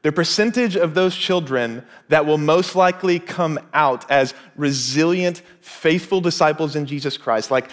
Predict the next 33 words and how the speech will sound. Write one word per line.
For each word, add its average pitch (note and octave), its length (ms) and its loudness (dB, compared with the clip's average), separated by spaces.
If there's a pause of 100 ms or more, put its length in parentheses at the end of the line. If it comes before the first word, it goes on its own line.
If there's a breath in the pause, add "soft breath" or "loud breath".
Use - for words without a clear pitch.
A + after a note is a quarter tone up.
(140 loud breath)
like, C#3 160 2
really F3+ 240 4
make D#3+ 380 2
it G3+ 100 0
through, A#2 640 -2 (600 soft breath)
is C#3+ 220 -2
twelve D#3+ 540 2
percent. C#3 400 -4 (2250)
Twelve F3 440 2
percent D#3 580 0 (600 soft breath)
of D#3 180 0
kids G3+ 440 2 (180 loud breath)
right F3 200 4
now, E3 140 2
not F3+ 180 2
just C4 220 0
kids B3 240 0
in G#3 120 4
general, E3+ 340 2
but D#3 180 2
kids A3 300 -2
being F#3+ 260 0
raised G3 340 2
in F3 80 0
a D3+ 60 0
Christian F3 380 -4
home, D#3+ 240 0 (600 soft breath)
twelve A3 440 2
percent G#3+ 320 0
of C#3 140 -2
them, A#2 340 -2 (420 soft breath)
they D3+ 160 4
project, C#3 580 0